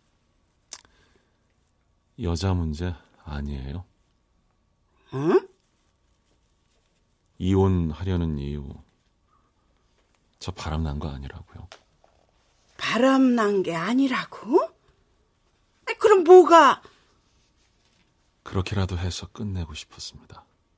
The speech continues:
Speaker 2: 아니, 왜?
Speaker 1: 유산만 세 번 했어요.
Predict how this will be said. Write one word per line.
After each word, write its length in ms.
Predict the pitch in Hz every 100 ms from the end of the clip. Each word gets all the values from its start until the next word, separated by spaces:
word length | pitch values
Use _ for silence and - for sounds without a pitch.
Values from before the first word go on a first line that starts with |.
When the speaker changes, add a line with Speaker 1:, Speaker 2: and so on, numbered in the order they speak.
| _ _ _
Speaker 2:
아니, 200 | 247 262 240
왜? 460 | 185 254 294 294 - _ _ _ _ _ _ _ _ _ _ _ _ _ _ _ -
Speaker 1:
유산만 400 | 101 - 95 92
세 260 | - -
번 160 | 78 76
했어요. 560 | 71 719 698 - 62